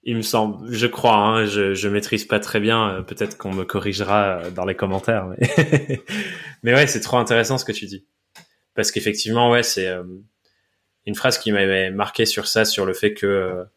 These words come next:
quand on est dans cette posture de transmission, on n'est jamais vraiment en train de donner la recette à la lettre parce que c'est complètement différent pour tout le monde. Mais c'est plus,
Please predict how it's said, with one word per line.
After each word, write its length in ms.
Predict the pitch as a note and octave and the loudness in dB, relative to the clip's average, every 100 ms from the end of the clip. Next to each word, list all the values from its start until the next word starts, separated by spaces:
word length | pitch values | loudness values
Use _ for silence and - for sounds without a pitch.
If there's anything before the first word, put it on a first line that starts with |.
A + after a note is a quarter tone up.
| _ _ | _ _
quand 220 | - G2+ | -8 -4
on 100 | G2+ | 2
est 60 | G#2 | 4
dans 100 | G2+ | 4
cette 200 | G2+ G2+ | 2 0
posture 320 | G2+ - G#2+ | -2 -2 -2
de 60 | G2 | -2
transmission, 720 | - G2 - F#2+ - A2+ B2+ _ _ _ _ _ _ _ _ _ | -4 -6 -4 -4 0 -2 -4 _ _ _ _ _ _ _ _ _
on 100 | A#2+ | -2
n'est 140 | A2+ A#2 | 4 4
jamais 340 | G#2 B2 B2+ | 4 4 4
vraiment 340 | A#2 A2+ A2 G#2+ | 4 4 4 4
en 60 | |
train 240 | G#2+ A#2 G#2+ | 2 2 2
de 100 | G#2 | 2
donner 380 | G#2 G#2 G#2+ | 2 4 4
la 140 | G#2 F#2 | 4 2
recette 360 | G2 - G#2 | 0 -2 -2
à 60 | G2+ | 0
la 100 | F#2+ | 2
lettre 360 | G#2 A#2 - - | 2 2 -2 -6
parce 160 | G2 | -6
que 120 | - G2 | -4 -6
c'est 180 | - | -6
complètement 400 | - G#2+ F#2+ G2+ | -8 -6 -4 -4
différent 340 | F#2+ F2+ G2+ F#2+ | -6 -6 -4 -6
pour 160 | - | -6
tout 140 | - G#2 | -8 -2
le 40 | |
monde. 320 | G#2 A#2 A2+ - _ _ - | 0 0 -2 -10 _ _ -6
Mais 60 | |
c'est 160 | G#2 - | -2 -2
plus, 480 | - A#2 - - | 0 -2 -2 -6